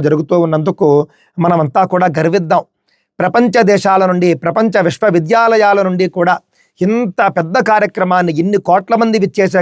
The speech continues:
కార్యక్రమాన్ని ఏ విధంగా నిర్వహిస్తారు అని పరిశోధనలు చేసి తెలుసుకోవడానికి వస్తున్నారు. దీని వెనుక ఉన్నటువంటి ఆ యొక్క విజ్ఞానాన్ని తెలుసుకునేందుకు పెద్ద పెద్ద యూనివర్సిటీల నుండి కూడా వస్తూ ఉన్నారండి. ఈ నిర్వహణ అనేది కూడా మనకు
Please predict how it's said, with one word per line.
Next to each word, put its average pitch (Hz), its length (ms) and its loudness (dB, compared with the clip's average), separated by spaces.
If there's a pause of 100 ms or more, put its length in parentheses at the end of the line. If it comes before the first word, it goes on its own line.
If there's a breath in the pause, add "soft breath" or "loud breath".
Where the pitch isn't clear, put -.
కార్యక్రమాన్ని 175 680 0 (520 soft breath)
ఏ 175 180 2 (160)
విధంగా 208 360 0 (120)
నిర్వహిస్తారు 190 960 0 (240)
అని 208 160 0 (200)
పరిశోధనలు 202 680 2 (100)
చేసి 196 320 2 (500 soft breath)
తెలుసుకోవడానికి 220 880 2
వస్తున్నారు. 180 520 0
దీని 170 200 0
వెనుక 208 200 0 (100)
ఉన్నటువంటి 185 460 0 (100)
ఆ - 20 2 (100)
యొక్క - 120 -6 (100)
విజ్ఞానాన్ని 214 720 0 (520 soft breath)
తెలుసుకునేందుకు 202 840 2
పెద్ద 170 140 0 (100)
పెద్ద 202 200 0 (100)
యూనివర్సిటీల 185 680 0
నుండి 165 180 -2 (100)
కూడా 180 220 2
వస్తూ 175 280 -4
ఉన్నారండి. 170 440 -2 (420)
ఈ 196 120 4 (140)
నిర్వహణ 220 400 2 (200)
అనేది 208 340 0
కూడా 196 180 2 (120)
మనకు 185 280 -2